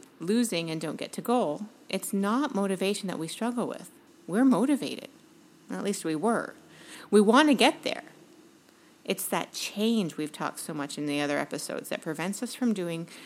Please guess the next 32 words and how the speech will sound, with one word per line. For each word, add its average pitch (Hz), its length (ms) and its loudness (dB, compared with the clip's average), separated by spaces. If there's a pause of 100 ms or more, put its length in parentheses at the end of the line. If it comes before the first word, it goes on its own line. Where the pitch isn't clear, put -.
(260)
more 202 240 2
than 254 100 4
just 226 180 -4
having 208 300 -2
a 190 60 -2
goal 180 320 -2
and 180 140 -4
being 175 180 -4
motivated. 208 580 -4 (360)
Lack 175 260 4
of 254 100 -2
change 185 580 0
is 160 180 -6
why 156 180 -6
we 151 140 -4
regain. 170 560 -8 (1300)
So - 160 -2
let's 220 200 2
break 247 300 0
it 294 80 -2
down 208 220 0
a 185 40 -2
bit 160 200 -4
as 156 120 -4
we've 170 160 -4
already 180 280 0
talked 175 340 -6
about 160 320 -4
choices 165 500 -6
in 156 140 -8
previous 160 380 -6
episodes. - 560 -10